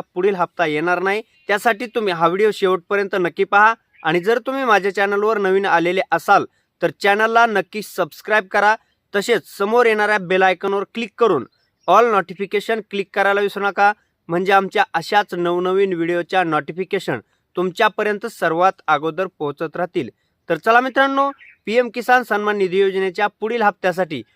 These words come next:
कोणकोणते महत्त्वाचे तीन कामं करायचे आहेत, याच्या संदर्भातली सविस्तर अशी माहिती जाणून घ्यायला आपण सुरुवात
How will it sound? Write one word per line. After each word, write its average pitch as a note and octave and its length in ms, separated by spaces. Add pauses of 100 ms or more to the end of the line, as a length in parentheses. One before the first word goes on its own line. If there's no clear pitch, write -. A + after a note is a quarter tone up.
(200)
कोणकोणते G#3+ 560
महत्त्वाचे F#3+ 680
तीन A#3 260
कामं G3+ 280
करायचे F#3 340
आहेत, C#3+ 100 (380)
याच्या F3 280
संदर्भातली A3+ 640
सविस्तर F#3 500
अशी F3+ 180
माहिती D#3+ 340
जाणून D#3 280
घ्यायला D#3+ 240
आपण E3+ 200
सुरुवात D#3+ 480